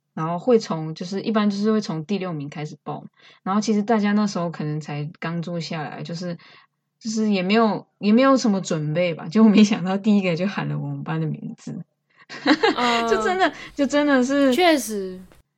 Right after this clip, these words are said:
Speaker 1: 还，根本还没有准备好，然后就，嗯？就是喊到我们了，然后
Speaker 2: 对，还要确定一下。
Speaker 1: 然后我们班的惯性这时候又来了，就是我们不知道是因为还真的没反应过来，还是我们班就是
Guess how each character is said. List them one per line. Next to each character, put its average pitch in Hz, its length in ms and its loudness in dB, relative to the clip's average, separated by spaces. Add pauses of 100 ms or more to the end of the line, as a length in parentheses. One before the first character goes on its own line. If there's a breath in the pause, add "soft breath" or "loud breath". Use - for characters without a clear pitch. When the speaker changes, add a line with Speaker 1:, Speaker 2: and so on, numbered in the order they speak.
Speaker 1:
还， 175 260 -4
根 226 140 2
本 214 80 4
还 190 80 2
没 180 100 -2
有 185 100 -2
准 147 200 -6
备 160 120 -4
好， 170 100 -8
然 165 140 -4
后 190 40 0
就， 226 140 0
嗯？ 220 240 2 (640)
就 - 120 -10
是 320 40 -4
喊 240 160 -2
到 233 140 4
我 202 120 4
们 156 200 -2
了， 151 160 -4
然 160 140 -6
后 185 120 -8 (300)
Speaker 2:
对， 285 340 6
还 240 140 0
要 294 120 10
确 339 300 4
定 294 240 2
一 226 80 -2
下。 208 440 -4 (320)
Speaker 1:
然 190 120 2
后 214 80 4
我 208 140 2
们 180 180 -2
班 214 180 2
的 185 280 0
惯 196 280 0
性 180 420 -8 (240)
这 202 140 -4
时 190 140 -6
候 160 80 -4
又 160 140 -4
来 160 180 -6
了， - 80 -12 (100)
就 - 100 -8
是 185 280 -6 (340)
我 - 80 -2
们 190 140 0
不 220 60 2
知 247 40 0
道 269 160 2
是 269 140 -2
因 254 80 2
为 262 80 2
还 220 100 0
真 233 160 0
的 233 80 4
没 180 160 -2
反 175 180 -6
应 165 80 -4
过 190 120 -2
来， 170 60 -2
还 165 100 -2
是 165 100 -2
我 196 80 2
们 139 200 -4
班 160 220 -6
就 - 80 -10
是 165 300 -8